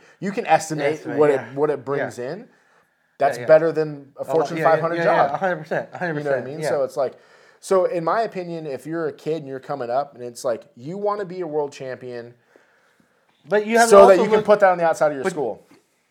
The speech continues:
Speaker 2: I think that that's, that's the key is, like, y-, you wanna have some medals to your name
Speaker 1: Yeah.
Speaker 2: if you wanna bring people in.
Speaker 1: Yeah.
Speaker 2: I mean, you can, you
Speaker 1: But, but I, I know,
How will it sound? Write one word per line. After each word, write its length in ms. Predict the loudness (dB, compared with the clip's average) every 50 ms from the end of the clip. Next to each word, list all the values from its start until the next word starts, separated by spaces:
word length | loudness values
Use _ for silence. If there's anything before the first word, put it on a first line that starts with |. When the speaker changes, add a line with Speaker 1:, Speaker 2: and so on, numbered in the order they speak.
| _ _ _ _ _ _ _ _ _ -14
Speaker 2:
I 60 | -10
think 180 | -10 -8 -4 -2
that 300 | -2 -2 -2 -4 -2 2
that's, 260 | 4 4 4 2 -4 -6
that's 280 | -2 0 0 0 -2
the 100 | -6 -16
key 240 | -16 -14 -12 -10 -8
is, 160 | -8 -8 -8
like, 300 | -8 -8 -8 -8 -14 _ _ _ _ _ _ _ _ _ _ _ _ _ _ _ _ _ _ _
y-, 100 | -20 -20 -20 -20 _
you 160 | -18 -14 -10 -6
wanna 260 | -4 -2 -2 -2 -2
have 340 | -2 -2 -4 -4 -4 -6 -10
some 180 | -12 -12 -10
medals 360 | -8 -8 -6 -6 -8 -10 -10
to 60 | -18 -18
your 80 | -16 -14
name 160 | -14 -12 -10
Speaker 1:
Yeah. 220 | -10 -10 -12 -12 -14
Speaker 2:
if 160 | -18 -18 -16 -16
you 60 | -14
wanna 220 | -12 -12 -12 -12 -12
bring 240 | -10 -10 -12 -12
people 340 | -12 -18 -20 -20 -18 -16 -16 -14
in. 120 | -14 -10
Speaker 1:
Yeah. 160 | -8 -8 -8 -10 -14 _ _ _ -10 -6
Speaker 2:
I 40 |
mean, 160 | -4 -4 -4 -4
you 100 | -6 -6
can, 260 | -8 -10 -10 -12 -8
you 60 | 2
Speaker 1:
But, 220 | 2 2 2 4 4
but 100 | 6 6
I, 280 | 6 6 4 2 2 2
I 20 |
know, 200 | 2 -2 -4 -4